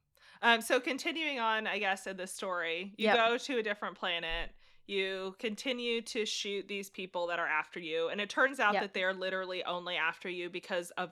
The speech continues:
Speaker 1: the ship that you are now in that that other dude gave
Speaker 2: 'Cause it
Speaker 1: you.
Speaker 2: thinks you have loot.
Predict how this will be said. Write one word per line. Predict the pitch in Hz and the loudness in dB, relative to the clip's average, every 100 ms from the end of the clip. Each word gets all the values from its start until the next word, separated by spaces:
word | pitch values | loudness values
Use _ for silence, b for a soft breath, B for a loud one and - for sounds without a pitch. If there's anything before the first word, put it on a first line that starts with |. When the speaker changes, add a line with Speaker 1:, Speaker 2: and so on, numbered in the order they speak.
| - | -6
Speaker 1:
the | 185 | -6
ship | - 170 170 - | -4 -4 -4 -4
that | 165 - | -6 -6
you | 165 165 | -6 -4
are | 165 | -2
now | 165 147 143 | -2 -2 -2
in | 151 160 | -6 -4
that | 170 160 | -6 -2
that | 160 147 | 0 0
other | 156 156 156 | -2 -2 -6
dude | 160 156 | -8 -8
gave | 139 127 131 | -6 -6 -2
Speaker 2:
'Cause | 208 | 0
it | 220 | 2
Speaker 1:
you. | 226 | 4
Speaker 2:
thinks | 226 220 240 | 4 2 2
you | 226 | 2
have | 220 202 180 | 4 4 2
loot. | 180 180 196 - - | -4 -2 -2 -4 -14